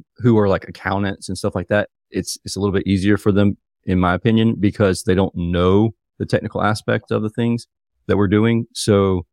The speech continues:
when someone says, "Hey, what's going on? Like, how do I test this capacitor or whatever? How do I find this leak in this refrigerant line?"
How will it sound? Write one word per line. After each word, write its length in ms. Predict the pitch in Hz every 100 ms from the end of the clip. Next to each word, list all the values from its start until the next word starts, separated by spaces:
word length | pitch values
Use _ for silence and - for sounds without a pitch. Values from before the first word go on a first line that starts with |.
| _ _ -
when 140 | 104 95
someone 320 | 110 104 92
says, 500 | 107 95 90 - - -
"Hey, 500 | 110 117 101 87 - _ _ _ -
what's 200 | 107 -
going 200 | 101 95
on? 280 | 90 90 -
Like, 140 | 98
how 120 | 95
do 60 | 104
I 60 | 92
test 300 | 95 87 -
this 140 | 92
capacitor 640 | - - 92 - - 78 -
or 440 | 95 95 95 90 -
whatever? 540 | - 90 90 85 85 - _
How 80 | 104
do 100 | 98
I 40 |
find 220 | 90 98 90
this 140 | 85
leak 260 | 92 87 90
in 60 |
this 160 | 85 -
refrigerant 420 | 85 95 85 78
line?" 240 | 85 85